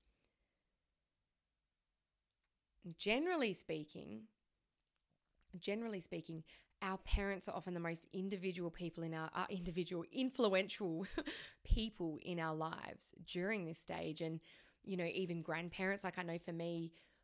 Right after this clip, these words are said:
when I was growing up and when I was quite young, like, I, I lived with my parents and I spent most of the time with my parents, but I was with my grandparents a lot as well. And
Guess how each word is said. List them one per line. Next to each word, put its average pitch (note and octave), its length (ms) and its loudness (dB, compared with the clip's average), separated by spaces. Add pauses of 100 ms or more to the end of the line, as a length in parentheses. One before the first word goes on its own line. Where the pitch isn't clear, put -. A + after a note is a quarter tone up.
(100)
when F3 160 0
I G3+ 220 6
was C#4 160 4
growing G3+ 340 4
up G#3 160 2
and F#3+ 100 0
when F3+ 100 0
I E3+ 100 0
was E3+ 100 -2
quite F3 360 0
young, F#3+ 240 2
like, F3+ 240 2 (340)
I, - 300 -2
I E3+ 80 0
lived G3+ 360 2
with F#3+ 140 -4
my D#3+ 140 -2
parents G#3 400 -4
and F3+ 80 -4
I E3+ 80 -2
spent E3+ 280 -6
most F#3 380 2
of G3+ 80 -2
the F3+ 80 -2
time E3+ 220 -2
with E3 120 -6
my D#3+ 120 -2
parents, F#3+ 280 -6
but F3+ 100 -6
I F3+ 40 -6
was F#3+ 120 -6
with A#3 140 -4
my A3+ 160 -4
grandparents F#3 760 -4
a E3+ 40 -2
lot E3 480 0
as D#3+ 180 -4
well. F3 380 -4 (3000)
And E3+ 380 -2